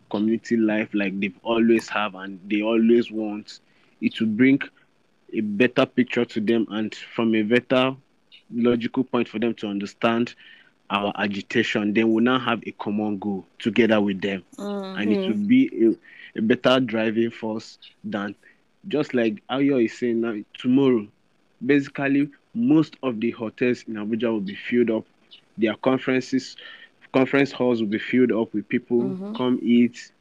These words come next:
Speaker 1: talk, blah, blah, blah. And the next day, everybody is gone and nothing is done about it.
Speaker 2: So
Speaker 1: Not even a
Speaker 2: disrespectful.
Speaker 1: word-to-word advocate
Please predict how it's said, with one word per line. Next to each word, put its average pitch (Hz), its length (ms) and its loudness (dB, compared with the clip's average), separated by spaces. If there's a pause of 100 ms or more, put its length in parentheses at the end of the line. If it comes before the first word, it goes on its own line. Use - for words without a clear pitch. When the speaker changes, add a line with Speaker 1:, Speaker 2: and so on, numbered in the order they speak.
(320)
Speaker 1:
talk, 123 220 2
blah, 123 260 2
blah, 120 240 2
blah. 117 200 0
And 117 240 0
the 117 120 4
next 120 280 2
day, 120 200 4
everybody 117 320 2
is 101 120 -2
gone 107 280 -4
and 107 140 0
nothing 117 260 0
is 104 100 0
done 107 180 -12
about 98 440 -12
it. - 320 -16
Speaker 2:
So 214 220 -8 (100)
Speaker 1:
Not 143 240 4
even 143 300 4
a 131 160 2
Speaker 2:
disrespectful. 123 140 4
Speaker 1:
word-to-word 127 880 2 (320)
advocate 123 600 -2